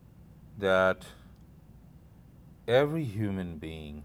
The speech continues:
during twenty-four hours enters into that state of the consciousness which is behind and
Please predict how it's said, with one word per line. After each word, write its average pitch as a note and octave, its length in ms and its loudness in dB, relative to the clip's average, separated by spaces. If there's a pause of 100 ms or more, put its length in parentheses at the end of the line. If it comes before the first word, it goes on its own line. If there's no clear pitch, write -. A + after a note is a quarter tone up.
(1800)
during A2+ 420 -2
twenty-four G2 720 -2
hours D#2 760 -2 (2000)
enters A2 720 -2
into F2 360 -8
that G#2+ 460 2
state G2+ 580 -6
of F#2+ 200 -8
the D#2 120 -8
consciousness E2+ 1160 -10 (960)
which F#2+ 380 -2
is D2+ 440 -8 (600)
behind F2+ 580 -2
and D#2+ 160 -10